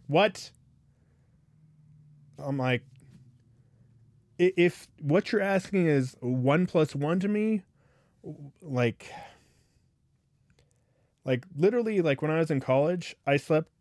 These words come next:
I, I went to the front row. This is where I met my wife. Front row, fell asleep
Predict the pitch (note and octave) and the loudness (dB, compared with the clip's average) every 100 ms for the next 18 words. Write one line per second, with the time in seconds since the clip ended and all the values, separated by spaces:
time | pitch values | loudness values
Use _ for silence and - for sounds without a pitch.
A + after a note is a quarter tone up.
0 | _ D3 C#3+ C#3+ C3+ D#3 F#3 E3 C3+ - | _ 0 0 2 2 2 0 -2 -4 0
1 | G#3 F#3+ C3+ G2+ E2+ - _ D3+ D3 D#3+ | 0 2 -2 -2 -10 -20 _ -14 -2 2
2 | C#3+ C#3 C#3+ C#3 B2+ A2 F2+ - _ _ | 2 2 0 0 -2 -2 -6 -16 _ _
3 | _ _ _ - F3 A3 A#3+ E3 D3+ C#3 | _ _ _ -2 0 0 0 2 2 2
4 | C#3 _ _ _ - - F3 D#3+ D#3+ - | -2 _ _ _ -20 -2 2 4 2 0
5 | B2+ F2 | -4 -6